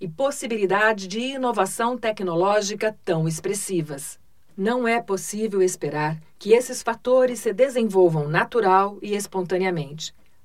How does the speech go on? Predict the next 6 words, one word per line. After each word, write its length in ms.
Todos 360
precisam 560
ser 240
articulados 920
entre 300
si 360